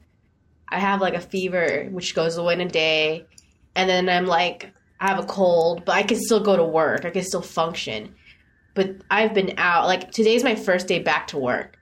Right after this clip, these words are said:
on a Thursday. 'Cause I was,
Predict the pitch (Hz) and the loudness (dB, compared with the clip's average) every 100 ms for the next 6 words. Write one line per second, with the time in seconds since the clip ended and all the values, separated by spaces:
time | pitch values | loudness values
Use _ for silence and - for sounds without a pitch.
0 | _ - 156 143 139 127 127 95 67 95 | _ -12 -10 -6 -2 -2 -2 -6 -6 -8
1 | - _ _ _ _ _ _ _ _ _ | -16 _ _ _ _ _ _ _ _ _
2 | - 165 - 170 175 175 170 170 - | -8 -4 0 0 2 0 0 -10 -12